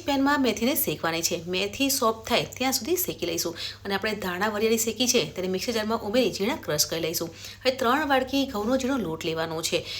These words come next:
હવે મેથી પાન શેક્યા છે તે ઉમેરવાના છે અને આપણે સ્પેશિયલ મસાલો બનાવ્યો છે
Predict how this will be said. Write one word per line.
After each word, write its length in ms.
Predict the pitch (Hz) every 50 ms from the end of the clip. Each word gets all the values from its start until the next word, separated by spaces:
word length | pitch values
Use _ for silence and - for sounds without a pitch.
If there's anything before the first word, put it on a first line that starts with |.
| - - -
હવે 140 | - 175 175 180
મેથી 220 | 170 175 - 247 254
પાન 260 | 247 240 254 233 -
શેક્યા 280 | 247 240 262 247 233 233
છે 80 | 202 160
તે 180 | - 175 175
ઉમેરવાના 460 | 196 208 226 240 240 240 233 233 233 226
છે 160 | - 247 262
અને 160 | 262 262 190
આપણે 160 | 180 180 185 -
સ્પેશિયલ 300 | - 202 196 - 214 196 185
મસાલો 240 | 170 - - 208 214
બનાવ્યો 360 | 202 208 208 214 220 220 226
છે 200 | 226 - 180 156